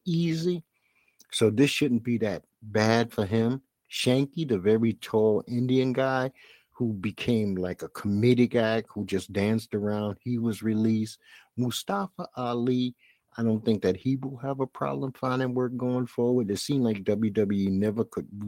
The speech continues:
really do much with him. Uh, if I'm not mistaken, he was in N X T for the last six months or so.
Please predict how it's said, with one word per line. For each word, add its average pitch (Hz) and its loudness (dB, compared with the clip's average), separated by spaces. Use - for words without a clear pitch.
really 110 4
do 104 -4
much 101 -2
with 110 2
him. 113 4
Uh, 92 -10
if - -12
I'm 107 2
not 120 4
mistaken, 110 2
he 113 4
was 101 -4
in 90 0
N 92 4
X 95 -2
T 123 -2
for 110 -2
the 98 -2
last 104 0
six - -2
months 110 0
or 117 -4
so. 120 -4